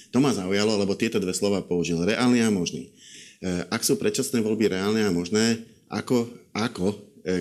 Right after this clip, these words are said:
keď Ústavný súd, e, konštatoval, že akékoľvek skrátenie volebného obdobia v tejto chvíli je v rozpore s ústavou, to znamená či referendum, e, či ústavným zákonom, e,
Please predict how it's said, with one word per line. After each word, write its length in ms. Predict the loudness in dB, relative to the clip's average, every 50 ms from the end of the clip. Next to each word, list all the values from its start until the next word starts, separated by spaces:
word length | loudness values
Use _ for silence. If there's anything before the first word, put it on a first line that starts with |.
| 0
keď 240 | -2 -2 -2 -4 -4 -6 -4
Ústavný 400 | -4 -2 0 0 0 0 0 0
súd, 480 | 0 0 2 2 2 2 0 -2 -4
e, 320 | -4 -2 -2 -2 -2 -2 -4
konštatoval, 720 | -4 -2 -4 -2 0 -2 -2 0 2 2 2 2 2 0 -2 -6 -16 -20 -20 -20 -20 -20 -20 _
že 160 | -4 -2 -2
akékoľvek 640 | 0 0 -2 -2 -2 0 0 0 0 0 0 0 -2
skrátenie 400 | -2 0 0 0 0 0 0 0
volebného 480 | 0 0 0 0 0 0 0 0 -2
obdobia 400 | -2 -2 0 2 2 2 2 2
v 160 | 0 0 0 0
tejto 160 | 0 -2 -4
chvíli 640 | -4 -2 -2 0 2 2 2 2 0 -2 -4 -4 -2
je 80 | -2
v 80 | 0 0
rozpore 400 | 0 -2 -2 0 0 2 2 2
s 80 | 0
ústavou, 640 | -2 -4 -4 -2 -2 0 2 2 2 2 0 0 -4 -8 -14 -20 -20 -12 -8 -4
to 20 |
znamená 380 | 0 0 2 2 2 0 0 0
či 160 | 0 2 2
referendum, 720 | 2 2 2 2 2 2 2 2 2 2 2 0 0 0
e, 40 | -2 -2 -2 -2 -2 -2 -2 -4 -10 -20 -20 _ -4
či 160 | 0 2 2
ústavným 480 | 2 2 2 2 0 0 2 2 2 2
zákonom, 640 | 0 0 -2 -4 -2 -2 0 0 2 2 2 2 2
e, 40 | 0